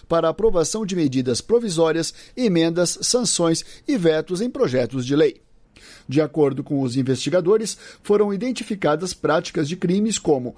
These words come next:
corrupção ativa e passiva, lavagem de dinheiro, organização criminosa e extorsão. Essa etapa da Operação Zelotes tem como origem materiais recolhidos durante as apurações de irregularidades cometidas no carf,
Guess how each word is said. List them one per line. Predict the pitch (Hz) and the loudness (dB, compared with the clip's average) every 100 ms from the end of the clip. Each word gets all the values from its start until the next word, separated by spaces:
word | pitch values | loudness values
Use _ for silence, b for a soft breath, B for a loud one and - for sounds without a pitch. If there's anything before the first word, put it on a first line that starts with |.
| b b | b b
corrupção | - 226 202 - 160 135 | 0 2 2 -2 0 2
ativa | 147 - 131 117 | 0 0 -2 0
e | 175 | 0
passiva, | 220 214 196 190 214 B B - | 0 0 0 0 -2 B B -2
lavagem | 254 156 139 135 151 | 0 2 2 2 -2
de | 165 | -2
dinheiro, | 254 175 165 180 B B | 0 2 2 0 B B
organização | 247 240 185 165 151 123 160 | -2 0 0 2 0 0 -4
criminosa | 156 262 185 139 147 147 156 | -4 0 0 2 2 0 -4
e | 143 | 0
extorsão. | 190 185 - 127 - 139 - _ _ _ B B B B | 0 0 -4 -4 -2 -2 -2 _ _ _ B B B B
Essa | 147 143 151 | 0 2 2
etapa | 143 147 131 135 | 2 2 0 0
da | 127 | 2
Operação | 151 185 170 131 127 117 | 0 2 0 0 -2 0
Zelotes | 180 175 190 - 123 - B B | 2 2 0 -2 -10 -12 B B
tem | 202 208 | 0 0
como | 196 180 214 | 0 2 4
origem | 185 214 202 208 | 2 0 -4 -2
materiais | 196 180 165 127 127 | -2 0 2 2 0
recolhidos | 165 240 202 220 233 - B B | -2 0 0 0 -2 -6 B B
durante | 247 233 214 208 | 0 2 2 0
as | 220 | -2
apurações | 220 220 226 202 185 190 | -2 0 -2 0 -2 -2
de | 160 | -2
irregularidades | 156 220 226 220 185 151 196 175 180 180 - B B | -2 0 2 2 2 0 0 0 0 -6 -12 B B
cometidas | 254 247 185 208 214 208 | 0 2 0 0 0 0
no | 196 | -2
carf, | - 160 110 - | 0 -2 -2 -10